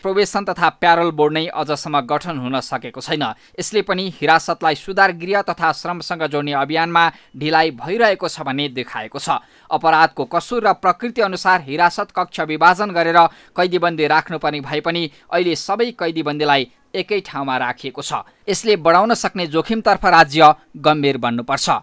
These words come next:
करोडौँ लगानी गरेर कैदीबन्दीलाई कोचाकोच गर्दै राख्ने मात्र कि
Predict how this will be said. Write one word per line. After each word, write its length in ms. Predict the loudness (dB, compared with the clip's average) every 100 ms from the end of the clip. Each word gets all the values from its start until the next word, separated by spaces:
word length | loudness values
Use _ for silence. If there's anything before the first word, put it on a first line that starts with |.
| _ _ _
करोडौँ 400 | 4 6 6 6
लगानी 400 | 6 4 4 2
गरेर 300 | 2 2 6
कैदीबन्दीलाई 840 | 6 6 2 0 0 0 4 4 4 -2
कोचाकोच 580 | -4 4 4 4 -2 2
गर्दै 340 | 2 4 4
राख्ने 360 | 4 2 -2 0
मात्र 280 | 2 2
कि 260 | -2 -4